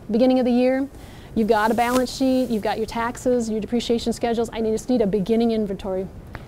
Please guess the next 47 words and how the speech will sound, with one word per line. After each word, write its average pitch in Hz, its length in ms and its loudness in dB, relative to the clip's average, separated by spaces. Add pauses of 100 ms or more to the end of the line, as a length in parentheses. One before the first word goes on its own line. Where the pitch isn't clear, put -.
(540)
Then 240 180 4
if 233 60 -2
something 269 300 4
dies, 269 680 2
call 254 220 2
me, 277 140 4
text 262 400 0
me, 269 220 2
email 262 400 2
me. 285 280 2 (340)
We 214 80 -4
just 226 180 -4
keep - 160 2
a 233 80 2
running 233 300 0
tally. 254 380 -2 (260)
If - 60 -6
it 226 60 -4
happens 247 300 2
to 254 60 0
be 262 100 2
weather 254 300 2
related, 269 560 0 (400)
they'll 190 80 -2
say 202 180 2
we 202 100 4
called 233 280 2
on 240 80 2
the 240 80 0
phone 262 220 0
call. 269 440 0 (540)
You 202 80 -4
know, 214 280 -2 (140)
"It - 180 -14
must 240 200 0
have 220 80 4
been 254 140 6
that 233 120 -2
blizzard. 240 360 2
I 214 100 2
went 226 160 -2
out 240 220 2
on 240 120 2
the 233 160 0
eighth 247 220 2
of 226 60 0
January, 269 720 2